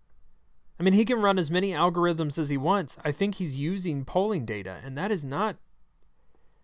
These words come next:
good. He's got Ohio going for the Democrats.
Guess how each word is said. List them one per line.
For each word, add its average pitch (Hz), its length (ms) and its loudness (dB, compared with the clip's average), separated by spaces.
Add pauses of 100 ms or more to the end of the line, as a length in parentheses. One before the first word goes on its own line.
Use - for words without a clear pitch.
(440)
good. 196 340 4 (400)
He's 226 160 0
got 254 160 8
Ohio 208 420 6
going 185 280 2
for 185 80 -6
the 165 80 0
Democrats. 156 720 -2